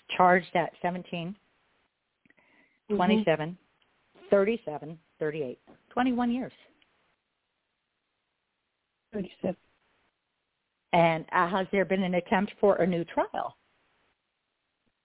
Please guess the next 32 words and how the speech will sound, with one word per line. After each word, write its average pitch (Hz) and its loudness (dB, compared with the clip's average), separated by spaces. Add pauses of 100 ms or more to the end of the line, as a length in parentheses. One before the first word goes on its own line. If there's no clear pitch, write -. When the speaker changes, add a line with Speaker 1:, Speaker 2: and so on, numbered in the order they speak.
(140)
Speaker 2:
And 202 2
Speaker 1:
I 156 0
imagine 151 2
there 135 -6
has. 139 -4 (1900)
Speaker 2:
I 240 4
didn't 214 6
hear 208 4
you. 208 0 (880)
Speaker 1:
Uh, - 4
an 196 4
attempt 190 2
for 180 6
a 175 4
new 170 -4
trial. 220 2 (3250)
Was 185 4
there 196 2
ever 185 0
an 185 -4
attempt 185 -6
made 170 -8
for 170 -2
a 160 -6
new 160 -8
trial? 160 -2 (720)
Speaker 2:
No. 208 6
Speaker 1:
Or 196 8
was 175 6
there 175 2
an 165 -4
appeal? 185 -2